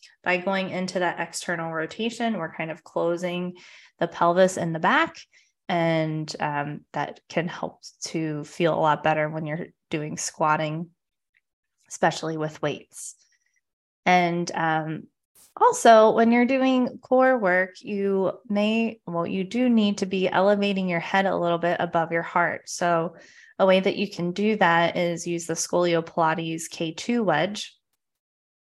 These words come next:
It's very handy. Um, it is an investment, like I've said before, but <clears throat> you'll use it even after pregnancy for elongation, um, really gentle decompression. It just feels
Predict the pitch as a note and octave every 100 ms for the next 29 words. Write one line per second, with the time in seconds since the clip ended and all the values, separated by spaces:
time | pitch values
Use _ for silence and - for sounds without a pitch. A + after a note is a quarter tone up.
0 | - F3 E3 F3 - _ F3 E3+ E3 G#3+
1 | G#3+ F3 F3 G#3 D4 E4+ - - - _
2 | F3 E3+ E3+ D#3+ A3 A3+ D4+ G#4 F4+ B3
3 | A#3+ B3+ B3 A#3+ - G3 G3+ G#3 G#3 G3
4 | F#3+ F#3+ F#3+ F3+ E3+ E3+ F3 F3 F3 E3+
5 | E3 - _ C4+ - C4+ D4+ G#3+ D#4 A3
6 | G#3+ G#3 G3 G3+ A3+ G#3+ G#3+ G#3+ G#3 A3
7 | G#3+ E3+ F3+ F#3 F3+ F#3 F3 F3+ F#3 -
8 | F#3+ F3+ F3 F3 - _ _ - F3 E3+
9 | E3 E3+ F3+ F3+ F3 G3 F3 E3+ E3+ F3+
10 | _ _ _ - F3 E3+ F3 F3+ F3+ F3+
11 | F3+ F3+ F3 E3+ E3+ F3 F3 F3+ F3 -
12 | E3+ - E3+ - F3 F3 F3 - _ _
13 | _ E3+ F3 E3+ - F3 E3+ E3